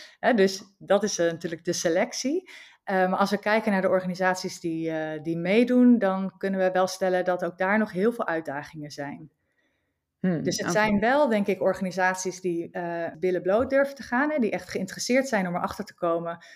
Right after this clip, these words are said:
Speaker 1: hoe goed of slecht ze het eigenlijk doen. Dat is echt, eh, ja, te, da-, daar mogen ze heel trots op zijn, denk ik. Maar dat betekent niet per se dat deze organisaties het allemaal heel erg goed doen.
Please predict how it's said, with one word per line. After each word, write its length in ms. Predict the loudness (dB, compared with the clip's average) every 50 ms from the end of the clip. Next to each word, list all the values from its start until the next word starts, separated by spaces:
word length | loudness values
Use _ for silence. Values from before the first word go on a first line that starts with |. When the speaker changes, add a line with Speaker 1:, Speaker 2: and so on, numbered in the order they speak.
| -10 _
Speaker 1:
hoe 100 | -4 -2
goed 240 | 0 0 0 0 -2
of 80 | -4 -4
slecht 380 | -2 0 0 0 0 -2 -4
ze 100 | -4 -2
het 280 | -2 -2 -4 -6 -8 -6
eigenlijk 480 | -6 -6 -6 -6 -6 -8 -10 -8 -4
doen. 320 | -2 0 0 0 0 -4 -8 _ -18 -20 -20 _ _ _
Dat 200 | -2 -2 -2 -2
is 120 | -4 -8
echt, 340 | -6 -6 -6 -6 -8 -12 -10
eh, 400 | -8 -6 -6 -6 -6 -8 -8 -10 -12 -16 -20 _ _ _ _ _ _ _ _ _
ja, 280 | -2 -2 -2 -4 -6 -4
te, 440 | -2 0 0 0 0 -2 -4 -6 -10 -12 -18 -20 _ _ -20 -20 _ _ -20 -16 -14 -14 -14 -16 _ -18
da-, 260 | -12 -10 -8 -8 -8
daar 280 | -8 -6 -4 -4 -4 -2
mogen 220 | 0 -2 -2 0
ze 80 | 0 2
heel 140 | 2 2 2
trots 280 | 2 0 0 0 0
op 100 | -4 -6
zijn, 280 | 0 2 4 6 6 6
denk 220 | 6 6 4 4
ik. 400 | 2 0 -2 -4 -8 -18 -20 -14 _
Maar 100 | 0 2
dat 100 | 2 2
betekent 400 | 2 2 4 4 4 4 2 4
niet 180 | 4 4 4 4
per 120 | 2 0
se 200 | 2 2 2 2
dat 140 | 2 2 2
deze 260 | 2 0 2 2 0
organisaties 580 | 0 0 0 -2 -2 0 0 0 0 -2 -4 -8
het 160 | -8 -6 -4
allemaal 240 | -2 0 2 2 2
heel 260 | 4 4 4 4 4
erg 100 | 2 0
goed 260 | 0 -2 -2 0 2
doen. 420 | 4 4 4 4 2 -2 -6 -8